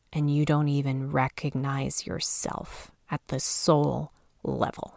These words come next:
That part of you that knows joy and love and self-compassion and awe and wonder and rest, that part of you is so far gone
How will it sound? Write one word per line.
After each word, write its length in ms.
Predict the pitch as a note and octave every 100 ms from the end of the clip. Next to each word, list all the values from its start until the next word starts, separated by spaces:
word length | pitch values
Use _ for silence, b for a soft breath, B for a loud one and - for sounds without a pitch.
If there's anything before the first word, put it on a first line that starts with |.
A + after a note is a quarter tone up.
| _ b b b b b b b b F#3
That 440 | D3 D#3+ F3 -
part 300 | - G#3 G3+
of 140 | F3+
you 360 | D#3 C#3 - -
that 200 | D#3+ C#3
knows 480 | - D3+ C#3+ C#3 -
joy 440 | - D#3 D#3 D3 -
and 200 | D3 D3
love 340 | D#3 D#3 D3+
and 260 | - D3 C3+
self-compassion 1200 | - E3 - E3+ D3+ - D3 - D#3+ D3 C#3+ C#3 B B B B B B
and 180 | D#3+ D3
awe 300 | - D#3+ D#3
and 280 | - D3 D#3
wonder 640 | E3 D#3 D3+ D3+ D3 C#3+ -
and 360 | D3 C3+ C3
rest, 640 | C#3 C3 E3 - - - - - _ _ _ _ _ _ _ _ _ _ _ _ _ _ _
that 220 | E3+ F3+ -
part 200 | A3 G#3
of 120 | F#3
you 140 | E3+
is 140 | B2+ C#3
so 460 | - - D#3+ D#3
far 380 | - D3+ C#3 C#3
gone 600 | - B2 - - - F3